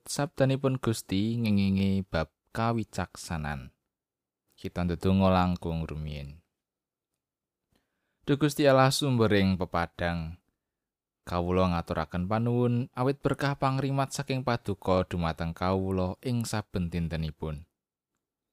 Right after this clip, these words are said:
Ing wekdal menika, mugi Paduka paring pepadang wonten ing manah kawula. Amrih kawula kasaged nonampeni lan nindakaken pangandika Paduka.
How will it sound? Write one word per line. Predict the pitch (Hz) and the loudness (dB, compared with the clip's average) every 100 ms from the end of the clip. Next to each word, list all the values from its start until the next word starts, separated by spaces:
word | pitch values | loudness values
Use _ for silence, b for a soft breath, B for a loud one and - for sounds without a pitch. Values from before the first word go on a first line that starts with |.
| _ - | _ -10
Ing | 87 | -4
wekdal | 85 85 87 | -4 0 0
menika, | 87 90 87 107 107 113 110 | 2 0 0 2 6 6 4
mugi | 98 - 92 | 0 -4 -4
Paduka | 87 - 90 90 92 | -6 -6 -8 -6 -4
paring | 151 160 160 | -4 -4 -4
pepadang | 156 143 139 - 131 127 | -2 0 0 0 0 0
wonten | 127 113 101 | -2 -2 -2
ing | 87 | 0
manah | 90 85 85 85 | 0 0 -2 -4
kawula. | - 85 87 85 85 76 82 _ _ _ _ _ _ _ | -6 -4 -4 -4 -6 -6 -8 _ _ _ _ _ _ _
Amrih | 120 120 123 | -4 0 0
kawula | - 117 113 113 | 4 4 6 4
kasaged | 107 - 104 95 - | 2 2 -2 -2 -2
nonampeni | 98 95 95 92 117 120 123 120 | 0 2 2 0 0 0 0 0
lan | 117 | 0
nindakaken | 117 104 87 92 - 95 90 | 0 0 2 0 0 -2 0
pangandika | 90 85 80 78 85 | 0 0 -2 -4 -6
Paduka. | 78 76 - 73 - 69 78 | -4 -6 -6 -12 -10 -12 -12